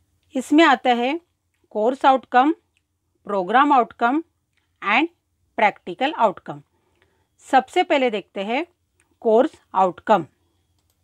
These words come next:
Identify the types of roads as per आईआरसी recommendations। यह प्रैक्टिकल ड्रॉ करने के बाद आप आईआरसी रिकमेंडेशंस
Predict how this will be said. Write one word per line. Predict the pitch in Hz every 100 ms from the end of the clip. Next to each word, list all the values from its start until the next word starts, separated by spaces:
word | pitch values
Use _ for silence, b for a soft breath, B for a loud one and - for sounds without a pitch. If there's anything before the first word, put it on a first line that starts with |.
| _ _ _ _ _ _ _ _ _ _ _ _ _ _ _ -
Identify | 202 202 208 311 311 339 - 285 277 320 _ 196
the | 220 -
types | 214 208 277 -
of | 277 254 214
roads | 214 269 _ _ _ _ _ _ _ _ 196
as | 208 - -
per | 285 330 _ -
आईआरसी | 196 202 208 202 294 370 208
recommendations। | 214 226 208 185 170 202 170 - _ _ _ _ _ _ _ _ _ _ _ _ _ b b b b b
यह | 208 247 285 339
प्रैक्टिकल | 285 226 - 254 240 269 269 _
ड्रॉ | 165 226 294 -
करने | 214 214
के | 208 208
बाद | 175 190 254 _ _ _ _
आप | 196 208 226 _ _ _ _ -
आईआरसी | 196 208 262 277 339 330
रिकमेंडेशंस | 247 247 240 233 226 - 247 254